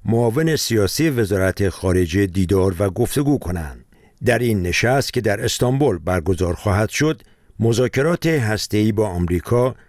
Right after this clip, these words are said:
و فعالسازی مکانیزم ماشه از طرف شرکای اروپایی برجام به بحث گذاشته خواهد شد. پیشتر گزارش‌هایی درباره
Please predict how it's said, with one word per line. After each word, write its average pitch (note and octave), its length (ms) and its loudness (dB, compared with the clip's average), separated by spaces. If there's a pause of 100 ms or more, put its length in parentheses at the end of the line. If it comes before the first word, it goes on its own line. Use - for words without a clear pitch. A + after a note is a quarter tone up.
(160)
و G#2 80 2
فعالسازی A#2 1000 0
مکانیزم G#2 760 0
ماشه F#2+ 680 0 (260)
از G2+ 180 -2
طرف D3 360 0
شرکای G2+ 580 0
اروپایی G2+ 640 0
برجام G#2 600 0 (280)
به C3+ 100 0
بحث B2 400 -2
گذاشته F#2+ 420 0
خواهد F2 360 0
شد. D2 300 -4 (260)
پیشتر D3+ 500 0
گزارش‌هایی A#2 840 0
درباره A2 640 0